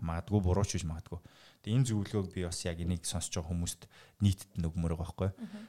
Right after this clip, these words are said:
Speaker 1: Таныг зогсолтгүй хөдөлгөж исэн зүйл бол таны өөрийн чинь, а, тэр сониуч зам болон нэг юмны араас ухаж түнхэх тэр мэдээллийг олох тэр чанар байсан болов уу гэж би бодлоо л доо.
Speaker 2: Мгм.
Speaker 1: А, хэрвээ зогсоод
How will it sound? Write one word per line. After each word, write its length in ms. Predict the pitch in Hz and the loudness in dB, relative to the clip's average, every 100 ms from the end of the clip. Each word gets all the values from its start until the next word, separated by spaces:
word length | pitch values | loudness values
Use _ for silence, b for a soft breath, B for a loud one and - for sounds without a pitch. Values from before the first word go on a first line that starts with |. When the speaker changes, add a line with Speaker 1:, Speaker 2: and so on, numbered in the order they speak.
| - | -4
Speaker 1:
Таныг 200 | 120 131 131 | 0 2 0
зогсолтгүй 440 | - 135 - 147 | 0 0 2 4
хөдөлгөж 300 | 107 - 95 - | 6 4 0 2
исэн 240 | 98 98 | 4 4
зүйл 220 | 87 85 | 2 0
бол 260 | 85 87 98 | -2 -2 -2
таны 260 | - 98 98 | 2 4 6
өөрийн 320 | 87 90 87 | 6 4 2
чинь, 200 | - 107 113 B B B - | 2 2 2 B B B -4
а, 460 | 82 80 80 85 110 _ _ - | -2 0 -2 -4 -8 _ _ -4
тэр 100 | 92 | -2
сониуч 480 | - - 98 101 - | 2 8 10 10 8
зам 240 | - 87 | 2 4
болон 380 | 82 80 92 104 - _ - | 4 2 2 2 -2 _ 2
нэг 160 | 98 | 4
юмны 300 | 95 92 90 85 | 6 6 6 6
араас 460 | 85 85 90 - - b b | 4 2 0 -2 -8 b b
ухаж 320 | 82 - 104 - | 0 4 2 4
түнхэх 480 | 92 - 92 - - | 2 2 -4 -6 -4
тэр 160 | 87 | 2
мэдээллийг 480 | 87 87 95 - 87 | 4 4 4 6 4
олох 300 | 82 87 - | 6 4 2
тэр 140 | - - | 0 0
чанар 320 | 87 85 80 | 2 4 4
байсан 320 | 82 - 80 | 2 2 0
болов 160 | 80 85 | 0 -2
уу 40 | |
гэж 80 | 82 | 0
би 60 | 85 | -2
бодлоо 280 | 82 - 104 | -2 2 0
л 80 | - | 2
доо. 80 | 98 | -2
Speaker 2:
Мгм. 140 | 170 180 B B B | -4 -10 B B B
Speaker 1:
А, 340 | - 87 82 87 | -4 -2 0 -4
хэрвээ 400 | - - 113 123 | -2 6 8 8
зогсоод 480 | - - - 131 131 | 6 4 8 8 8